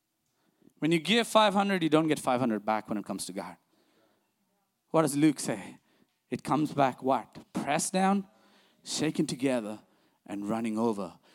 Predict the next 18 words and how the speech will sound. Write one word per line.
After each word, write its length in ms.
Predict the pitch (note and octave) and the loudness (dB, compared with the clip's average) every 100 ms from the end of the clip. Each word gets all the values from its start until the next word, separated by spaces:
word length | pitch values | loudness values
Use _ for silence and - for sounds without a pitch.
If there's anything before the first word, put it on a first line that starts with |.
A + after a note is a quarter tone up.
| _ | _
Your 260 | C#3 F#3+ A3 | 4 6 6
generosity 800 | F3+ F3 D#3 E3 E3+ E3+ - B2 | 4 2 2 4 4 2 -2 -4
comes 360 | - D3 C3+ | -2 -4 -2
back 280 | - C3+ A2+ | 0 -2 -2
multiplied. 760 | B2 A2+ A2 A2+ - A#2+ G#2 F2+ | -6 -6 -6 -8 -8 -8 -8 -10
That's 180 | A2 - | -16 -14
just 260 | C#3 - | -12 -10
this, 260 | A#2+ - - _ - | -10 -14 -16 _ -18
that's 180 | C#3 - | -14 -12
just 220 | F3 E3+ | -10 -10
what 120 | D#3 | -10
the 60 | D3 | -8
word 280 | D#3 E3 | -6 -8
says. 420 | - E3+ F#3 B2+ - - _ _ _ _ _ _ _ _ _ - | -8 -10 -10 -12 -20 -20 _ _ _ _ _ _ _ _ _ -10
Pressed 400 | G3 B3+ A#3 - | 0 0 2 4
down, 260 | C4 G3+ | 4 4
shaken 540 | - - C4 C#4+ B3 - | 2 4 4 6 2 2
together, 580 | G3 F#3+ G#3+ F#3 E3+ | 2 6 6 6 2